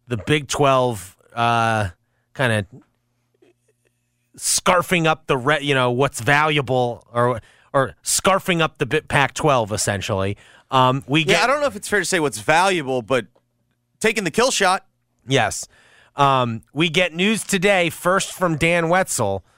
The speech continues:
Speaker 1: uh, but now subsequently from others and somewhat, and basically confirmed by the Big Ten itself. Um, as of today, the, uh, Big Ten has begun exploratory discussions on, uh,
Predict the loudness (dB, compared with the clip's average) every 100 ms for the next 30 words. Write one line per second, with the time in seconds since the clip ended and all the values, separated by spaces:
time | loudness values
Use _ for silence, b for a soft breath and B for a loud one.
0 | b b 0 2 4 2 0 -2 0 2
1 | 2 0 0 0 -2 -4 -2 0 0 0
2 | 2 2 2 0 0 -2 -4 -6 b b
3 | -4 0 2 2 0 0 0 0 0 -2
4 | -2 -2 0 0 -2 0 2 4 2 0
5 | -2 -6 b b 0 2 0 -2 -2 -2
6 | 0 0 0 -4 0 2 2 -2 -6 _
7 | b b 0 2 4 2 -2 -8 -2 0
8 | 2 -2 -2 -4 0 2 2 -2 -6 -10
9 | _ _ _ _ -14 -4 0 2 4 4
10 | 4 2 0 -2 -4 -2 -2 0 0 -2
11 | -4 0 0 0 -4 -2 2 2 2 0
12 | 0 0 -2 2 0 0 -2 -2 0 0
13 | 0 2 2